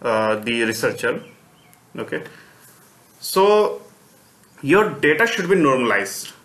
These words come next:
This is the foremost condition. Before going to, uh, apply the classification algorithm, your data should be error free.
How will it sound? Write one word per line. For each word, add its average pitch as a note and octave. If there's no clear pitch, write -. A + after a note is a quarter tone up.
This D#3+
is E3
the G3+
foremost D#3+
condition. C#3+
Before F#3
going F3
to, F#3
uh, B2+
apply D#3+
the A#2+
classification D#3+
algorithm, B2
your D#3
data C3
should C3
be D#3+
error D3+
free. A2+